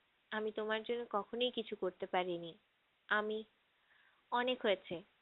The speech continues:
এখন বক্তৃতা রাখো। মানুষ সম-, মানুষের সম্পর্ক business নয় যে দশ dollar দিলে ঠিক দশ dollar ফেরত পেতে হবে।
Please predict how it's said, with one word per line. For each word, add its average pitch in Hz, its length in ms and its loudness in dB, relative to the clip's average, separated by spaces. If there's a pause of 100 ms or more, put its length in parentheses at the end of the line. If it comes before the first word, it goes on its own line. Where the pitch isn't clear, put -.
এখন 277 300 0
বক্তৃতা 214 480 2
রাখো। 175 360 -2 (300)
মানুষ 208 420 4
সম-, 208 220 0 (200)
মানুষের 214 420 4
সম্পর্ক 262 460 0
business 240 500 0
নয় 247 160 4 (340)
যে 233 100 8
দশ 208 220 6 (100)
dollar 240 280 4
দিলে 254 260 4
ঠিক 226 220 -4
দশ 196 300 6
dollar 196 320 2
ফেরত 180 320 0
পেতে 180 220 -4
হবে। 185 320 -2